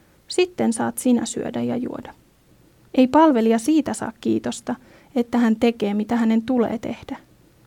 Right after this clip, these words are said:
Niinpä tekin, kun olette tehneet kaiken, mitä teidän tulee tehdä, sanokaa, "Me olemme arvottomia palvelijoita.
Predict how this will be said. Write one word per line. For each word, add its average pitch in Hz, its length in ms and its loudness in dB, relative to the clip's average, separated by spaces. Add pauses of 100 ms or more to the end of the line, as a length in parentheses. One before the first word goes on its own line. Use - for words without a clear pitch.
Niinpä 247 280 2
tekin, 247 500 0 (380)
kun 247 180 2
olette 262 340 2
tehneet 226 460 -2
kaiken, 262 560 -2 (360)
mitä 254 200 2
teidän 247 420 0
tulee 254 360 2
tehdä, - 400 -6 (360)
sanokaa, 226 600 0 (880)
"Me 262 100 4
olemme 233 400 4
arvottomia 240 720 -2
palvelijoita. 240 760 -6